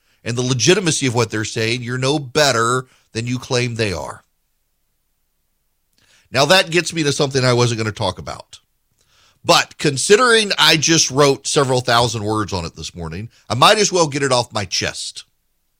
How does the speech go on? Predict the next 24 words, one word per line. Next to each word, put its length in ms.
I 80
mentioned 360
this 140
a 60
little 180
bit 200
the 120
other 140
day. 180
I 60
mentioned 300
it 60
on 120
Friday. 340
Friday 380
can 160
kind 180
of 60
be 100
a 60
cool 480
free-for-all 580
day 340
because 760